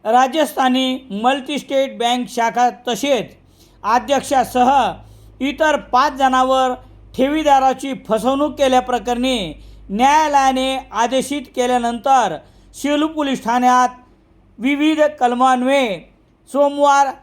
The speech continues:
दहा फेब्रुवारी रोजी रात्री साडेआठ वाजता गुन्हा दाखल करण्यात आला आहे. सेलू शहरासह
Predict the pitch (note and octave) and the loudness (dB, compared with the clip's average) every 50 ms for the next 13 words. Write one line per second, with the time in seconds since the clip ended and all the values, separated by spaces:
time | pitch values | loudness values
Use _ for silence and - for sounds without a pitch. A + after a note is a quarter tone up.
0 | _ - - F3 A#3 A3+ B3 C#4+ D4 - - B3+ C4 B3 C#4 C4+ C4 C4 C4 C4 | _ -20 -6 -2 0 2 2 2 2 0 -2 -2 -2 0 2 2 2 2 2 0
1 | C4 B3+ B3 B3+ B3+ A#3 B3+ B3+ B3 B3 A#3 A#3+ - A#3+ A#3+ G3+ - - A3+ A#3 | 0 0 0 0 0 0 0 0 2 2 0 0 -4 -8 -10 -6 -2 0 0 2
2 | A#3+ B3+ C4 C#4 C4+ C4+ C4 B3+ A3+ - B3+ B3 B3 G#3+ G#3 A#3 A#3+ B3 B3 A#3+ | 2 4 4 2 2 2 0 -2 0 0 0 0 0 0 -2 0 0 0 2 2
3 | A3+ A3 - A#3 A#3 A#3 - A3+ A3 A3 A3+ A3 A#3 A3 A3 A3 A3 A3 A3 A3 | 0 -2 -2 -6 -6 -6 -6 -6 -4 -2 -4 -2 0 0 0 2 2 2 2 2
4 | G3+ F#3+ F#3 D#3+ C#3+ C#3+ - _ _ _ _ _ _ _ _ _ _ _ _ _ | 2 0 -2 -6 -10 -14 -20 _ _ _ _ _ _ _ _ _ _ _ _ _
5 | _ _ _ _ _ - - C#4+ D4 D4 D4+ E4 D#4+ D#4+ D#4+ C#4 C4+ B3+ B3+ B3 | _ _ _ _ _ -4 2 2 2 4 2 0 -2 0 2 4 4 4 4 4
6 | - - C4+ C#4 C4 | 2 2 2 2 4